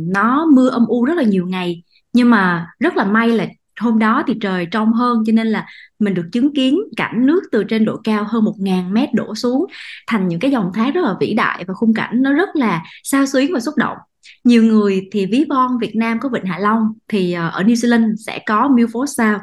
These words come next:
Thì Milford Sound, Sound ở đây là một cái vịnh hẹp, có những là, là những cái thung lũng bị băng giá ngàn năm soi mòn. Và đến ngày nay, những cái thung lũng đó đã bị ngập nước.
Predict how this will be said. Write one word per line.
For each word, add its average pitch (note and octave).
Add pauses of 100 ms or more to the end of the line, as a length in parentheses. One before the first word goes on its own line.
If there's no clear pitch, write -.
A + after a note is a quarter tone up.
(540)
Thì A#3+
Milford B3+ (120)
Sound, B3+
Sound A#3+
ở A#3+
đây A#3+
là G#3+
một F3
cái C#4
vịnh G3+
hẹp, G3+ (340)
có C#4+
những F3
là, G#3+
là F#3+
những D#3+
cái B3+
thung B3+
lũng C4
bị -
băng G#3+
giá A3+
ngàn B3
năm G#3
soi A3
mòn. F#3 (540)
Và G#3
đến A3
ngày A3
nay, G#3+
những G3
cái A#3+
thung A3
lũng G3+
đó A3
đã D3+
bị F#3+
ngập F#3+
nước. D4+